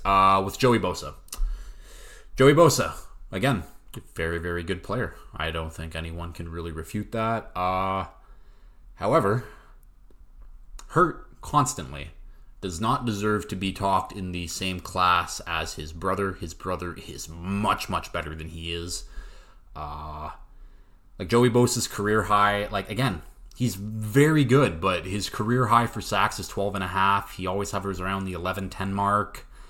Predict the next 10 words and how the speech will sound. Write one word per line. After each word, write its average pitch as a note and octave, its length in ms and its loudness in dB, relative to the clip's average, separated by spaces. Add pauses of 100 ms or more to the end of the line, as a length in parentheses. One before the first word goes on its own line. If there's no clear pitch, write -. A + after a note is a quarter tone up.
(260)
And F2+ 140 -4
again, F#2 340 -2 (140)
always G2+ 400 0
hurt. A2+ 420 -2
You G#2+ 200 -12
can't G#2+ 260 -4
really G2+ 240 -2
rely F2+ 360 2
on G#2 220 2
him. G#2 480 -4